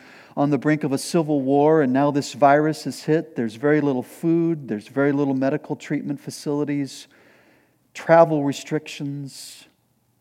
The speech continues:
They probably couldn't get back home if they wanted to. Who cares about Wuhan, China? Well, I can say I do now. I mean, because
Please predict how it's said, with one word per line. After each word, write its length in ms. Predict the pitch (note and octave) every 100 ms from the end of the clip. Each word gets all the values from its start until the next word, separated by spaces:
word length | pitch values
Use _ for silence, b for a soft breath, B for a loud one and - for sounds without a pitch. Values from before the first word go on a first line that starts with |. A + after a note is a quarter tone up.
| _
They 80 | B2
probably 420 | A#2 E3 D#3+ C3+
couldn't 320 | C3 - C#3
get 160 | B2+ B2
back 240 | B2 A#2+
home 240 | - B2 A#2+
if 140 | A#2
they 100 | A2
wanted 380 | G#2+ C3+ E3 A#2
to. 400 | - G#2 G#2 A2+ _ _ _ _ _ _ _ _ _ _ _ _ _ _ _ _ _ _ _ _ -
Who 80 |
cares 500 | - - E3 D3+ C3+
about 280 | A2 A2+ A2
Wuhan, 680 | A2+ A#2 A#2 B2 A2 G#2+ G#2
China? 680 | - - C3 A2+ G#2 G#2+ G#2+ _ _ _ _ _ _ _ _ _ _ _ _ _ _ _ _ _ _ _
Well, 280 | F3 G3 -
I 120 | E3
can 220 | - F3
say 220 | - C3+
I 140 | G#2 G#2
do 360 | G#2 A2 E3+ - _ _ _ _ _ _ _ _ _ _ -
now. 580 | C3 B2+ G2+ D3 D#3 -
I 80 | B2+
mean, 160 | C3+
because 400 | C3 - D#3+ -